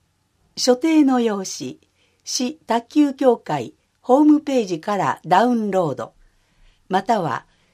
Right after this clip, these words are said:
市民体育館窓口で配布。一の一般の部は必ず年齢を記入。所定の用紙を直接または郵送、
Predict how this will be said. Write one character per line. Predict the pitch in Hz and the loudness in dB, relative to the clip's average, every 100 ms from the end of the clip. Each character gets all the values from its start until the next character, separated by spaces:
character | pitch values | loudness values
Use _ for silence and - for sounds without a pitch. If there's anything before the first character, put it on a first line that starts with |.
| _ | _
市 | - 254 | -4 2
民 | 294 294 294 | 6 4 4
体 | 254 247 | 4 4
育 | 240 - | 2 -10
館 | - 170 135 143 | -6 -4 -4 -6
窓 | 180 202 285 | -2 0 0
口 | 247 214 - 143 | -2 -4 -8 -6
で | 139 | -6
配 | 147 - 151 151 | -6 -6 -4 -6
布。 | - 131 - _ _ _ _ _ _ _ _ _ _ _ _ | -10 -14 -14 _ _ _ _ _ _ _ _ _ _ _ _
一 | 247 - 311 | -10 -2 -2
の | 208 143 - | 0 -4 -6
一 | 180 180 | -12 -8
般 | - 226 | -4 -2
の | 208 185 | -2 -4
部 | 170 | -2
は | 165 151 160 _ _ _ _ | 0 0 -2 _ _ _ _
必 | - 220 269 254 | -4 -2 0 -2
ず | 240 208 - _ _ | -4 -8 -10 _ _
年 | - 214 285 | -2 0 2
齢 | 277 254 233 | 4 6 6
を | 202 | 2
記 | - 185 | -6 -8
入。 | 170 156 127 - _ _ _ _ _ _ _ _ _ _ _ | -4 -4 -4 -12 _ _ _ _ _ _ _ _ _ _ _
所 | - 226 | -4 -4
定 | 214 247 226 | 4 4 4
の | 208 | 0
用 | 196 175 | 0 0
紙 | - 156 | -2 -4
を | 147 156 _ _ - | -4 -8 _ _ -10
直 | 208 | -10
接 | - - 233 - 208 - _ | -8 -4 -4 -4 -14 -14 _
ま | 196 | -8
た | 214 302 | -4 0
は | 247 147 | 0 0
郵 | 143 185 | -2 -4
送、 | 190 - 160 139 127 | -4 -6 -4 -4 -6